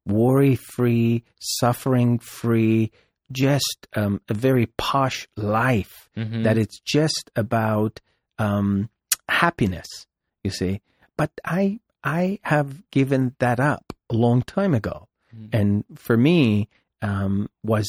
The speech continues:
Speaker 1: when I realized that, "Oh my God, the reason that I'm here, there is a deeper,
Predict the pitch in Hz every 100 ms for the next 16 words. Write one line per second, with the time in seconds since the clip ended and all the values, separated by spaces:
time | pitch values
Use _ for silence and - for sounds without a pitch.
0 | - 113 110 104 104 - 123 156 156 95
1 | 95 - - 107 - - 147 143 - 180
2 | 151 - 123 113 135 165 180 143 113 101
3 | 101 104 113 - 214 113 92 - _ _
4 | 123 120 120 113 107 - 147 190 202 -
5 | 90 80